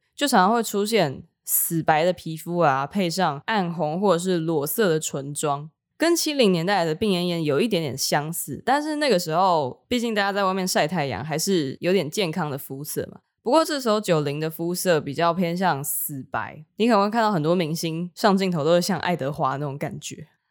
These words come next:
那到了两千年呢，彩妆的风格开始慢慢变得非常多元哦，不管是浓妆还是淡妆，都有不少人在画。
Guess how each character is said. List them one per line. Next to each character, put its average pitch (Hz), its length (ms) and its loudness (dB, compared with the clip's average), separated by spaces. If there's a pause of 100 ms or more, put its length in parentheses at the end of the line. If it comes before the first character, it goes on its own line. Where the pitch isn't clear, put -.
(120)
那 311 120 -2
到 339 200 4
了 185 80 4
两 160 240 -2
千 233 240 0
年 160 260 2
呢， 170 400 -2 (160)
彩 185 180 4
妆 233 160 2
的 302 80 2
风 247 220 0
格 185 160 2
开 190 240 0
始 151 180 -4
慢 170 160 2
慢 180 140 0
变 180 160 2
得 143 80 -6
非 180 160 -2
常 143 160 -2
多 165 300 -2
元 143 120 -4 (120)
哦， - 180 -20
不 311 140 -2
管 185 180 4
是 226 120 -2
浓 185 280 2
妆 208 240 0
还 156 140 0
是 185 180 -6
淡 170 320 -2
妆， 151 380 -4 (180)
都 254 140 4
有 170 120 4
不 220 160 -4
少 175 220 -2
人 107 160 -8
在 151 180 -2
画。 - 340 -6